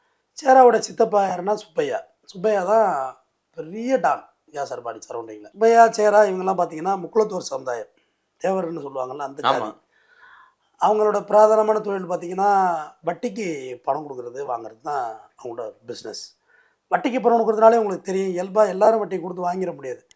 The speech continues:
Speaker 1: அது ஒரு அயர்ன் ஹேண்ட் வேணும், பணத்தை உருட்டி மிரட்டி வாங்கணும்.
Speaker 2: கராரா பேசி வாங்கணும்.
Speaker 1: வாங்கணும். அது எப்படிங்கிறது ஒரு பெரிய பிசினஸ். அது இன்ட்ரெஸ்ட் கொடுறது வந்து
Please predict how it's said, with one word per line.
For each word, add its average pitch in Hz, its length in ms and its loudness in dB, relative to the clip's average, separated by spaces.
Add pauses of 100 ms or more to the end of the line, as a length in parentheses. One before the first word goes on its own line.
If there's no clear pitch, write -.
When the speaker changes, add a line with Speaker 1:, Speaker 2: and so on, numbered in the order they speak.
(300)
Speaker 1:
அது 165 160 -4
ஒரு 160 120 0
அயர்ன் 180 320 0
ஹேண்ட் 180 220 -2
வேணும், 180 320 -2
பணத்தை 180 340 -2
உருட்டி 170 300 -6
மிரட்டி 175 280 -8
வாங்கணும். 156 200 2
Speaker 2:
கராரா 165 320 8
பேசி 160 260 0
வாங்கணும். 147 380 0
Speaker 1:
வாங்கணும். 180 540 4
அது 180 160 -4
எப்படிங்கிறது 190 520 -4
ஒரு 165 120 -6
பெரிய 208 240 0
பிசினஸ். 190 380 -4
அது - 120 -16 (480)
இன்ட்ரெஸ்ட் 208 320 -4
கொடுறது 196 240 -2
வந்து 196 220 0